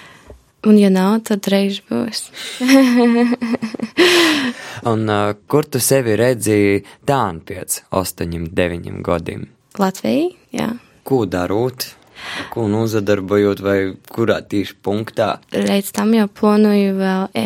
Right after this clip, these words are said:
Speaker 1: nu, turpinot mocētīs. Iespējams, mocēt citus, kas man ļoti patiktu. Un, ā, kādā, tieši ko specifiski.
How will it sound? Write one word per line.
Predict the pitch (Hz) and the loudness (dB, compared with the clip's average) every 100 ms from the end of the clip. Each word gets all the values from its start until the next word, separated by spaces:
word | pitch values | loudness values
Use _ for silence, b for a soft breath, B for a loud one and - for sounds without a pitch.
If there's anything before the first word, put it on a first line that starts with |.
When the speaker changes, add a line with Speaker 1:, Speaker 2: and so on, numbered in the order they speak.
| 214 | 0
Speaker 1:
nu, | 220 220 | 2 2
turpinot | 220 - 214 208 202 214 | 0 0 0 0 -2 0
mocētīs. | 220 220 269 269 - 349 - - B B B B B B - | 0 0 -2 -2 -2 -4 -10 -20 B B B B B B -2
Iespējams, | 214 - 226 208 202 202 - - - | -2 0 2 4 2 0 -4 -8 0
mocēt | 208 202 202 202 202 240 | 2 2 2 -4 -4 -4
citus, | 233 330 - - _ _ | -2 -4 -4 -10 _ _
kas | - 214 | -4 0
man | 214 208 | 2 2
ļoti | 214 208 | 0 -2
patiktu. | - 214 220 214 - 214 b b b _ | -4 -4 -4 -6 -10 -16 b b b _
Un, | 214 208 | 4 6
ā, | 202 196 | 4 2
kādā, | - 208 196 196 - _ - - 240 - - - | 2 2 0 -4 -10 _ -16 -12 -12 -14 -18 -2
tieši | 214 202 208 | 0 0 -2
ko | - 208 | -4 -4
specifiski. | - 202 254 - 311 - 370 | -6 -6 -4 -2 -2 0 -2